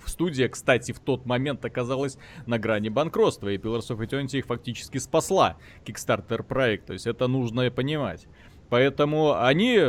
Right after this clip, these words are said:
заработали в сжатые сроки. Во-вторых, делали на, м, движке Fallout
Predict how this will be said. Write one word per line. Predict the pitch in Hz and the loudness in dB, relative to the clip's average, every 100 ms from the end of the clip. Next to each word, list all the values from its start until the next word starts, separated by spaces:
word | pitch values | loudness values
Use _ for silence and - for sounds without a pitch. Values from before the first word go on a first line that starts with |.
| 107 | 2
заработали | 101 135 175 214 170 | 2 4 4 4 2
в | 117 | 2
сжатые | 160 160 156 | 2 2 0
сроки. | - 113 104 | -2 -4 -2
Во-вторых, | 113 147 214 233 127 | -4 2 2 2 4
делали | 208 202 151 | 6 6 4
на, | 131 143 143 | 4 4 2
м, | - 131 113 92 98 | 0 -8 -8 -8 -2
движке | 156 - - 233 220 | -2 -2 0 2 2
Fallout | 127 123 185 185 | 2 4 4 2